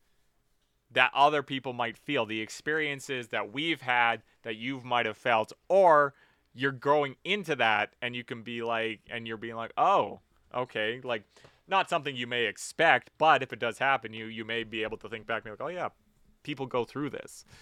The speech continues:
Um, which I, I think that's kind of one of the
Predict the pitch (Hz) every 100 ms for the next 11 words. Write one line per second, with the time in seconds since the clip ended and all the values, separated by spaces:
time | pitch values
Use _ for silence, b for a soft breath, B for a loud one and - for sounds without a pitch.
0 | B B B - 101 98 92 90 87 _
1 | _ _ - 120 127 110 110 113 127 113
2 | 113 110 - 120 110 107 110 104